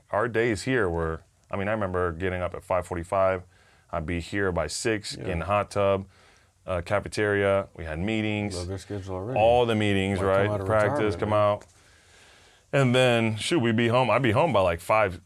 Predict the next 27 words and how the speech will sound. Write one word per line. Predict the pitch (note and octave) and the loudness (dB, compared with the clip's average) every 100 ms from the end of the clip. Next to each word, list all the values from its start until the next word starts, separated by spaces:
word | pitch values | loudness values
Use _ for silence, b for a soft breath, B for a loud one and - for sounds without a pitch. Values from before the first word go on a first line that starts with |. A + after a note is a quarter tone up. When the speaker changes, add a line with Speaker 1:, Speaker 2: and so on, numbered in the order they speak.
| - | -20
Speaker 1:
five | - A2 A#2 G2+ | -4 2 4 4
again, | F#2+ B2 G#2 | 0 0 2
five | G#2+ F#2+ | 0 0
P | A2 | 0
M. | G#2 E2+ | -2 -2
From | G2 F2+ | -6 -2
five | C3+ C3 | 0 0
to | A2 | 0
five, | - B2 F2+ E2 - | 2 4 2 -2 -10
not | F#2 F#2 F#2 | -6 -4 -4
the | G2 | -4
C | - F#2 | -4 -4
F | E2 | -2
L. | A2 F2 | -2 -2
The | |
C | E2+ G#2+ | -2 -4
F | F#2 | -2
L, | G#2+ F#2 | 0 0
we | F#2 | -2
would | E2+ | -4
get, | F2+ E2+ | -6 -4
I | G2 | -2
would | G#2 | -2
get | E2 E2 | -2 -4
there | F2 E2+ | -4 -4
at | D#2+ - | -4 -4
eight. | F#2+ | -6